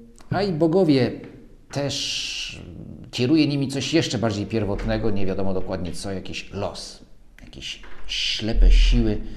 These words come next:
leżące u podstaw świata. Taka była grecka pogańska wizja świata. Bogowie są jak ludzie, ale oni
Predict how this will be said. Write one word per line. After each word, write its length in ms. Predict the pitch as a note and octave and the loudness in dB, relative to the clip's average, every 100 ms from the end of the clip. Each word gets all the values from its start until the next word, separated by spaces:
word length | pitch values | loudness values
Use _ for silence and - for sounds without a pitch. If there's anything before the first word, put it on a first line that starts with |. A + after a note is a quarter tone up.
| - - - - - - - | -12 -16 -18 -20 -20 -20 -6
leżące 420 | A#2 A#2+ B2+ B2 | -2 0 -2 -2
u 60 | A#2+ | -2
podstaw 460 | - B2+ - A2 | -4 -8 -6 -10
świata. 500 | - - A2 A2 G#2 - - - - - - - - - | -8 -4 -4 -4 -8 -10 -18 -20 -20 -20 -20 -20 -20 -14
Taka 260 | C#3+ D3+ A#2+ | -10 -6 -4
była 200 | G2 F2 | -4 -6
grecka 540 | F2+ F2 - F#2 - - - | -8 -10 -10 -10 -12 -16 -14
pogańska 500 | G2 F2+ F2 - G2 | -10 -8 -10 -10 -8
wizja 320 | F#2+ F#2 F#2 | -6 -6 -8
świata. 360 | - A#2+ B2 - - - - - - | -6 -8 -8 -12 -20 -20 -20 -20 -16
Bogowie 800 | A#2+ G2 G2 G#2+ A#2+ G#2+ F#2+ F#2 G2+ - - - - | -10 -8 -6 -4 -4 -6 -8 -12 -14 -16 -16 -16 -16
są 220 | - G#2 | -10 -6
jak 220 | G#2 G2+ | -6 -4
ludzie, 380 | A2+ B2 A2 G2 | -4 -4 -4 -6
ale 180 | F#2+ - | -6 -8
oni 280 | B2+ C3+ | -8 -10